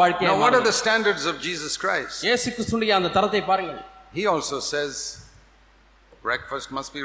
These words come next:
Speaker 2: ready at eight o'clock."
Speaker 1: அவரும் சொல்லுகிறார், "காலை ஆகாரம் எட்டு மணிக்கு தயாராக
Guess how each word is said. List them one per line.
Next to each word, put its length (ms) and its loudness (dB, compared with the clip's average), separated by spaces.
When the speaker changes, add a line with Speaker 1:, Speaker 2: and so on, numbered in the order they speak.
Speaker 2:
ready 240 -4
at 120 -4
eight 140 -4
o'clock." 300 0
Speaker 1:
அவரும் 300 0
சொல்லுகிறார், 400 0
"காலை 280 4
ஆகாரம் 360 2
எட்டு 220 0
மணிக்கு 240 0
தயாராக 340 4